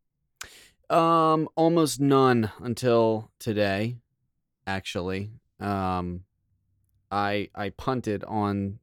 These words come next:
playing any sort of, um, constructed. So, not doing that, uh, until new cards or balance changes. Just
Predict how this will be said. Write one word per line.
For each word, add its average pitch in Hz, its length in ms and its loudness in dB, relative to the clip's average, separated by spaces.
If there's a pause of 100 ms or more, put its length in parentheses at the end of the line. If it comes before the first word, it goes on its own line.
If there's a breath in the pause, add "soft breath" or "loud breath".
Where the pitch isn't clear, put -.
playing 101 400 -4
any 107 220 -4
sort 107 300 -2
of, 90 260 -4
um, 90 600 -4 (160)
constructed. 98 720 -6 (1040)
So, 87 520 -6 (840)
not 98 280 -6
doing 82 240 -8
that, 85 240 -8 (320)
uh, 87 420 -8
until 92 480 -8
new 110 240 -2
cards 113 500 2
or 104 260 -4
balance 95 420 -4
changes. 95 680 -10
Just - 300 -8